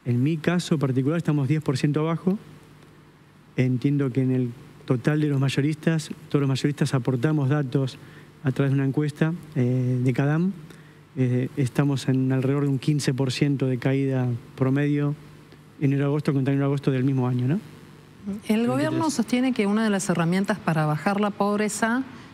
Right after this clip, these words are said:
Speaker 2: es bajar la inflación y que con esto también se favorece el consumo. Por ahora ustedes no están viendo esa ecuación, entonces.
Speaker 1: La inflación está bajando en nuestros casos.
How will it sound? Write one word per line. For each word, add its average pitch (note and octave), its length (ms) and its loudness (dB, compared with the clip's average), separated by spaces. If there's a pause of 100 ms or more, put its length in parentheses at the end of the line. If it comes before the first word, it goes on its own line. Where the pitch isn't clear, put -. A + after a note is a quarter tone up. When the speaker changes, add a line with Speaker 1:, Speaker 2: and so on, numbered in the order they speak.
(140)
Speaker 2:
es E3+ 160 2
bajar A3 480 0
la G#3 140 2
inflación F#3+ 640 0
y A3 40 2
que F3 120 0
con F3 180 0
esto G3 220 0
también G#3+ 360 0
se G#3+ 140 0
favorece F3+ 520 0
el F3 100 0
consumo. D3+ 640 0 (360)
Por D#3+ 160 0
ahora G#3+ 240 0
ustedes A#3+ 280 0
no F3+ 120 2
están G3 300 0
viendo D#3 220 2
esa D3+ 160 0
ecuación, D3+ 400 0
entonces. C#3 680 -2 (520)
Speaker 1:
La C#3 80 2
inflación C3+ 580 0 (180)
está D#3+ 480 0
bajando C3+ 500 2
en C3+ 40 2
nuestros C3 300 0
casos. F#3 540 0